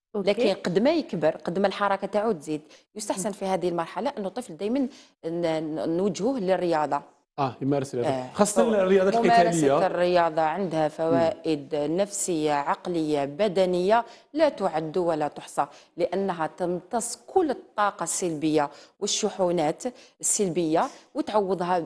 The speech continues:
Speaker 2: أكيد بالطاقات الإيجابية اللي تزيد من قدرة الاستيعاب عند الأطفال، لأننا نلاحظوا في الآونة الأخيرة الأطفال ما همش يلعبوا بزاف برا.
Speaker 3: اكيد، والطاقه الايجابيه كذلك نستمدوها من المكالمات والتفاعل تاع الجمهور ديالنا من خلال الاتصالات ديالهم، ونقول لهم: "صباح الخير، مرحبا".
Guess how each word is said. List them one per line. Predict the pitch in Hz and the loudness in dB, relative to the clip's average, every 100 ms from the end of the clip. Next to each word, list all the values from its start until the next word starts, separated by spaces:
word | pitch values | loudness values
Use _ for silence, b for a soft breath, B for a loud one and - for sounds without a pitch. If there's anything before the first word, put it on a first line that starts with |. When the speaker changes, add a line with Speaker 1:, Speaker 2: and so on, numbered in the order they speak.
| - | -4
Speaker 2:
أكيد | 180 220 208 160 | -6 -2 -2 -2
بالطاقات | 170 180 180 180 170 | -4 -4 -2 -4 -4
الإيجابية | - 185 175 190 196 | -6 -2 0 0 0
اللي | 226 | -2
تزيد | 180 170 262 208 165 | -6 -2 -2 -2 -4
من | |
قدرة | 151 180 165 160 165 | -8 -4 -4 -4 -6
الاستيعاب | - 160 - 147 151 165 156 - | -10 -10 -6 -2 0 0 -2 -10
عند | 151 151 | -8 -6
الأطفال، | - - - 226 | -6 -6 -4 -4
لأننا | - 202 196 | -2 -2 0
نلاحظوا | 190 202 190 196 | 0 -2 -2 -6
في | - - _ | -8 -20 _
الآونة | 175 170 185 180 | -2 0 0 -2
الأخيرة | 170 165 226 | -4 -2 0
الأطفال | 233 202 - 285 | 2 0 0 -2
ما | 226 | -2
همش | 262 254 | -6 -4
يلعبوا | 196 160 | -4 -4
بزاف | 151 143 160 - | -6 -8 -8 -8
برا. | 139 143 | -6 -4
Speaker 3:
اكيد، | 139 - 127 | -2 -2 -2
والطاقه | 156 202 226 | 0 2 2
الايجابيه | 220 202 202 202 | 2 2 4 4
كذلك | 202 208 240 208 | 2 2 2 2
نستمدوها | 202 196 180 185 | 2 2 4 4
من | 180 | 2
المكالمات | 175 170 170 170 247 226 | 2 4 2 4 0 0
والتفاعل | 202 175 175 165 | -2 0 0 2
تاع | 160 | 0
الجمهور | 151 156 156 | 0 0 0
ديالنا | 143 160 | 0 0
من | 147 | 0
خلال | 147 151 143 139 | 0 0 2 2
الاتصالات | 135 139 139 - 160 165 | 0 -4 -4 0 0 2
ديالهم، | 147 208 196 | 2 4 2
ونقول | 151 175 175 | 2 2 2
لهم: | |
"صباح | 165 170 | 2 0
الخير، | 175 220 | 2 2
مرحبا". | 196 214 190 143 | 2 2 2 2